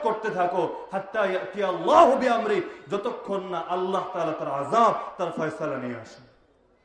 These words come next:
এরপর বলছেন, আল্লাহু লা ইয়াহদিল কওমাল ফাসিকিন, আল্লাহ পাপিষ্ঠ সম্প্রদায়কে কখনো হেদায়েত দেন না, যারা এই সমস্ত বস্তুকে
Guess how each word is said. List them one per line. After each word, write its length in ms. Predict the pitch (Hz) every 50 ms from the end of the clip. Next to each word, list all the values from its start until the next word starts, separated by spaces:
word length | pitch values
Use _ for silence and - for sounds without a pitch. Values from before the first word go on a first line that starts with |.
| 855 880 - _ _ _ _ _ _ _ _ _ _ _ _ _
এরপর 180 | 175 165 196 214 214 220
বলছেন, 200 | 220 220 220 208 208 202
আল্লাহু 280 | 208 233 269 269 240 220 220
লা 60 | 220 220 214
ইয়াহদিল 320 | 214 185 - 196 202 196 - 214
কওমাল 300 | 247 277 277 311 285 - -
ফাসিকিন, 600 | 240 196 190 - - 185 185 226 240 233 208 165 135 117 - - - - - - 208 202
আল্লাহ 220 | 208 220 226 226 226 - 226
পাপিষ্ঠ 360 | 202 - 285 262 - - - 262 - -
সম্প্রদায়কে 600 | 208 190 190 - 208 202 202 226 262 262 - 254 - 214
কখনো 260 | 185 - 208 208 208 185 170
হেদায়েত 380 | 170 160 175 185 185 185 185 185 -
দেন 140 | 180 185 190 196 196 196
না, 80 | 180 143 - - - - - 147 147
যারা 160 | 185 202 202 196 202
এই 80 | 233 - 247
সমস্ত 400 | 233 226 233 220 - - - - 208 185 190
বস্তুকে 440 | 214 214 220 - 240 226 - 220